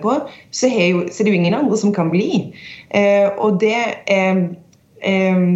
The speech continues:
Biden har jo sagt, eh, på det utenrikspolitiske feltet at America's back og, og, og ønsker å skape et inntrykk av at han er, er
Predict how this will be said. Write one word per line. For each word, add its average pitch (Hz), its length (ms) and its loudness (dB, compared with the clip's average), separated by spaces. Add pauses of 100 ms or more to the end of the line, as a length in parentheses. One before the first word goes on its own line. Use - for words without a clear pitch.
(880)
Biden 202 540 -2 (100)
har 180 220 -2
jo - 40 -2
sagt, - 380 -6 (580)
eh, 180 420 0
på 190 80 2
det 165 100 2
utenrikspolitiske 170 720 -4
feltet 185 260 0
at 160 200 -2
America's 170 600 0
back 180 340 -2
og, 151 320 -2
og, 156 460 -2
og 165 200 2
ønsker 156 260 -4
å 180 60 -4
skape 170 260 0
et - 80 -4
inntrykk 156 380 -2
av 151 80 0
at 156 80 -4
han 170 240 0
er, 165 240 -2 (320)
er 170 100 0